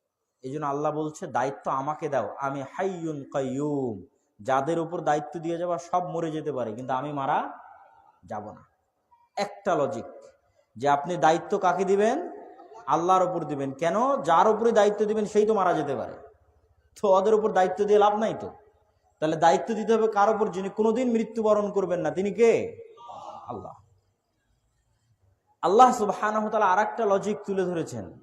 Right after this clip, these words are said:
যে আল্লাহ সুবহানাহু ওয়া তাআলার উপর মানুষের দায়িত্ব দেওয়া উচিত, আল্লাহর উপর মানুষের ভরসা করা উচিত। ওয়াকিল থেকেই কিন্তু তাওয়াক্কুল এসেছে, একই জিনিস। ওয়াকিল বানানো আর ভরসা করা একই জিনিস।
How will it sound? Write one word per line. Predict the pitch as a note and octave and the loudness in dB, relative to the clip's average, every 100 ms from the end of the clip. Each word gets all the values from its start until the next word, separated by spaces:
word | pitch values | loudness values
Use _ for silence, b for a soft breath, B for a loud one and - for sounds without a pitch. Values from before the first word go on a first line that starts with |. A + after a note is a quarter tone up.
| _ - | _ -14
যে | B2 D3+ | -6 -4
আল্লাহ | D3+ F3+ G3 B3 B3+ | 0 2 6 6 6
সুবহানাহু | B3 G#3+ G#3+ A3 | 4 0 2 0
ওয়া | A3 | 0
তাআলার | G#3 G3+ | 2 2
উপর | F#3 G3 | 0 -2
মানুষের | F3 E3+ - E3 | -2 -4 -6 -2
দায়িত্ব | D3+ D3+ - D3+ | -2 -2 -4 -4
দেওয়া | C3+ B2 | -2 -2
উচিত, | A2 G#2+ - - _ _ _ _ _ _ | -4 -10 -18 -20 _ _ _ _ _ _
আল্লাহর | D#3+ F#3 F#3+ G3 A#3 B3+ | 2 4 4 6 8 8
উপর | A3+ A#3 | 6 4
মানুষের | G#3 G3+ G3+ | 2 -2 -2
ভরসা | E3+ D#3+ D#3 D#3 | 0 0 -2 -4
করা | C#3+ B2+ | -2 -2
উচিত। | A2+ A2 - - _ _ | -2 -10 -18 -20 _ _
ওয়াকিল | C#3 D3 A#3+ C4 A#3+ | 0 0 0 -2 0
থেকেই | A3+ A3+ A3 | 2 2 2
কিন্তু | G#3+ G3+ | 0 -2
তাওয়াক্কুল | - E3+ E3+ - F#3 D3+ | 0 0 0 -2 -4 -4
এসেছে, | A2+ A2 - _ _ _ _ _ _ _ | -6 -12 -18 _ _ _ _ _ _ _
একই | E3 E3 G3+ | -6 -4 -4
জিনিস। | C#3+ G#2+ - - - | -6 -10 -12 -14 -10
ওয়াকিল | D3 - A3 | -8 -4 -2
বানানো | G3 G3 G#3+ A#3+ | 2 2 2 2
আর | A3 | 2
ভরসা | C#3 D3+ D#3+ D#3+ | 2 -2 -2 -6
করা | C3+ A2 | -6 -6
একই | D#3+ E3 | -6 -8
জিনিস। | C3+ G2 E2 | -10 -12 -16